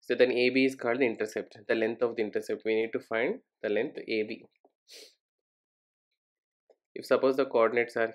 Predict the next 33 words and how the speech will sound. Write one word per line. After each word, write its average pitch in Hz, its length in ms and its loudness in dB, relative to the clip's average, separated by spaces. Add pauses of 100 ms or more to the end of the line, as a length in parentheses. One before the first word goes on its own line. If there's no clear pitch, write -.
here 123 260 -4 (280)
on 110 260 0
y 110 160 2
axis, 123 360 -6
let 110 140 0
us 107 120 -4
consider 110 420 -4
zero 110 240 -2
comma 110 300 -2
y 107 180 -4
one 170 180 0
and 120 160 -4
zero 104 240 -2
comma 107 220 -10
y 98 220 -6
two. 247 160 -2 (1600)
So - 180 -2
the 113 140 0
length 120 260 0
of 131 180 0
A 117 120 -2
B 117 200 -4
can 110 140 -2
be 107 100 -4
taken 107 300 -6
as 139 160 -4
mod 110 260 -4
of 147 120 -2 (100)
y 107 220 0
one 107 180 -4
minus 107 460 -8 (160)
y - 220 -2
two. - 160 -12